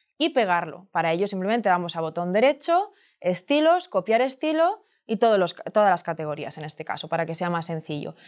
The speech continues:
Y luego vamos a la capa que tenemos específicamente con los puntos del sexto milenio antes de Cristo, botón derecho, estilo, pegar estilo y todos los estilos. Y observamos el resultado para el sexto milenio antes de Cristo.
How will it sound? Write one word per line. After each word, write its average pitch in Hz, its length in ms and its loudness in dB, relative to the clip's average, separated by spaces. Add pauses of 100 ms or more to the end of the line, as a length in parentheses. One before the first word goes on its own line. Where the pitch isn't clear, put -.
(160)
Y 208 80 4
luego 208 160 6
vamos 226 320 2
a 175 60 2
la 151 140 2
capa 214 300 4
que 185 100 -2
tenemos 202 420 0
específicamente 202 920 0
con 240 220 4
los 180 180 -2
puntos 269 640 -4
del 190 360 2
sexto 185 760 0
milenio 208 460 0
antes 180 200 -4
de 254 140 2
Cristo, 311 480 0 (340)
botón 185 260 2
derecho, 302 460 4
estilo, 320 540 0
pegar 214 240 2
estilo 269 520 -4
y 220 120 -4
todos 196 200 2
los - 180 -8
estilos. 180 540 -14 (920)
Y 277 100 4
observamos 262 360 4
el 294 60 4
resultado 262 380 2
para 220 200 4
el 190 60 0
sexto 214 460 0
milenio 233 400 2
antes 185 300 0
de 151 100 -4
Cristo. 269 480 -2